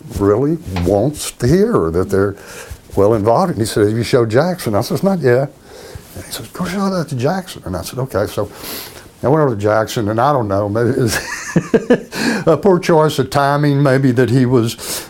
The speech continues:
busy and whatever, 'cause Jackson usually,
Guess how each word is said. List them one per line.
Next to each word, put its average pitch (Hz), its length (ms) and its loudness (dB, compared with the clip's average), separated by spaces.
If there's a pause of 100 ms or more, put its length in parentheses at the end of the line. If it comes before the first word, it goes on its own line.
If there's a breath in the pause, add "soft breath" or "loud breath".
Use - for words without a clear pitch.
(100)
busy 147 540 6
and 123 220 2
whatever, 131 320 4
'cause 117 180 0
Jackson 123 600 2
usually, 143 480 4